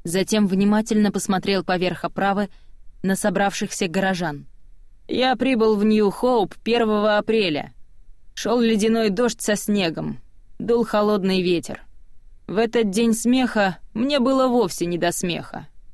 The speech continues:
так как мы с группой попутчиков подверглись нападению мародеров и разбежались в разные стороны без всякой надежды на спасение.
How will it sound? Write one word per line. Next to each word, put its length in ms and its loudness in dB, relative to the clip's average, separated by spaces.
так 140 0
как 180 -2
мы 120 2
с 80 0
группой 380 -2
попутчиков 840 -2
подверглись 560 0
нападению 640 2
мародеров 680 2
и 120 -4
разбежались 680 2
в 60 -2
разные 420 2
стороны 480 2
без 160 -2
всякой 460 -2
надежды 500 0
на 140 -2
спасение. 720 -6